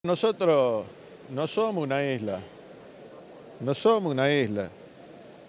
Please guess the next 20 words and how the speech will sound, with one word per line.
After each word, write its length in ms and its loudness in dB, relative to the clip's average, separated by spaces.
Y, 540 0
y 40 2
obviamente 640 2
que 760 6
estas 280 2
situaciones 680 -2
que 60 -4
está 240 4
viviendo 480 2
el 80 0
país, 580 6
en 160 2
un 140 2
futuro 840 2
seguramente 800 2
nos 180 -2
va 140 2
a 40 0
repercutir 760 -4
también. 420 -4